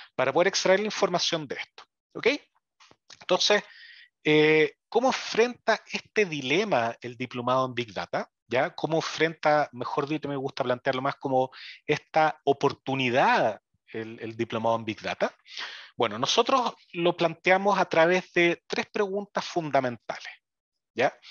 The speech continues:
Eh, antes eran dos, pero con el tiempo he ido agregando una tercera porque creo que, que queda mejor.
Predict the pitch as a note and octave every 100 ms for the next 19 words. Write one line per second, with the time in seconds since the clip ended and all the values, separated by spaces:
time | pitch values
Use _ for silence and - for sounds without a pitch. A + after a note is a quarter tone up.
0 | - - - C3 - D#3+ - E3+ D#3+ E3
1 | F3+ A#3+ - F#3+ F3+ E3+ D#3+ F3+ F3+ F3+
2 | E3+ E3 D#3+ D#3 D#3+ D#3 D3+ D3 - E3
3 | D#3+ D3 - C#3 D3 C#3+ C#3 C#3 - A#2+
4 | A#2+ A2+ G#2 - F#2+